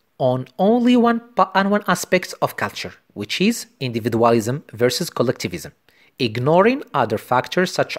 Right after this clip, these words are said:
as power distance, uncertainty avoidance, masculinity versus femininity, et cetera.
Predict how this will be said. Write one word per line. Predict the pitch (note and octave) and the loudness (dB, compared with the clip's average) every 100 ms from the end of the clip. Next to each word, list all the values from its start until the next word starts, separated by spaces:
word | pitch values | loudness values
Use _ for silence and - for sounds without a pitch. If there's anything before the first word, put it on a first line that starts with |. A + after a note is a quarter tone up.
| - | 0
as | A#2+ A#2 - - - - | 0 0 -8 -20 -16 0
power | B2+ B2 | 2 4
distance, | G#2+ A2 - A2+ G#2+ - - - | 0 -4 -4 -10 -10 -14 -18 -6
uncertainty | B2 - A2 A#2 - - | -6 -4 -8 -8 -8 -8
avoidance, | G2+ G2+ G2 F#2+ - - - | -2 -2 -2 -8 -12 -20 -12
masculinity | A#2+ A#2+ - A#2 G#2+ G#2 - G#2+ G#2 - _ _ _ - | -4 -2 -2 -2 -2 -6 -6 -6 -6 -10 _ _ _ -10
versus | A2+ A2 - G#2 - _ _ _ | -2 -2 -2 -6 -8 _ _ _
femininity, | - A2+ G#2+ G#2 G#2 - A2+ - - | -8 -4 -4 -4 -6 -4 -4 -4 -8
et | G#2+ | -6
cetera. | - - | -8 -14